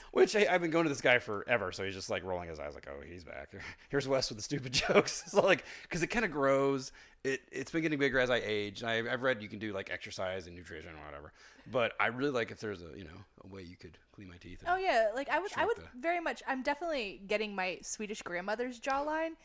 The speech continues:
Speaker 2: which terrifies me, 'cause she didn't have so much a, a jawline as a, like, a neck hiccup.
Speaker 1: Oh.
Speaker 2: It was just,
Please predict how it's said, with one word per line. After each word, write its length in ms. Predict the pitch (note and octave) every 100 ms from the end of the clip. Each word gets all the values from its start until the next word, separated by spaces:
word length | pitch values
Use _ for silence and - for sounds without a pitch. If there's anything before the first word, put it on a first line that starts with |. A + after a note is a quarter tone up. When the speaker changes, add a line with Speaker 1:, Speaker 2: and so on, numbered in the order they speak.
| - -
Speaker 2:
which 200 | G3 -
terrifies 540 | A#3 A3 B3 C#4+ D4+
me, 120 | D#4
'cause 160 | D#4 C4
she 80 | E4
didn't 180 | F4+ D#4+
have 180 | D#4+
so 120 | - D4+
much 160 | C4
a, 60 | A3+
a 300 | F#3 D#3+ F3
jawline 680 | E3+ G#3+ A3 B3+ C4 C4 C4
as 220 | A#3 G#3
a, 100 | G3
like, 180 | F#3 G3
a 60 | F3
neck 380 | F3+ G3 - -
hiccup. 380 | F4 F4+ E4+ - - -
Speaker 1:
Oh. 320 | - G4+ - - -
Speaker 2:
It 180 | - - G4
was 180 | D#4+ E4+
just, 220 | C#4+